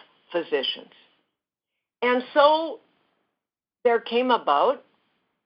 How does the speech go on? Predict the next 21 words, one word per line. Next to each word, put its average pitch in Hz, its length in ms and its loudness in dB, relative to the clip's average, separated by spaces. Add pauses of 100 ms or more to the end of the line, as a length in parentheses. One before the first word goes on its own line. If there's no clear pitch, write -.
(800)
medical 233 720 0 (240)
centers 170 440 -4 (240)
of 156 200 -10
beauty. 135 440 -16 (120)
There 160 160 0
came 214 320 -4
about 160 500 0 (840)
medical 185 460 -2 (160)
spas. 139 380 -4 (720)
Now, 247 480 2
that 240 220 4
all 247 240 0
has 214 260 -2 (120)
to 196 80 -6
have 165 380 0 (200)
a 180 280 -2
doctor 196 560 2
on 131 220 -12 (140)
staff. - 300 -10 (460)
But 226 160 -2
there's 226 240 0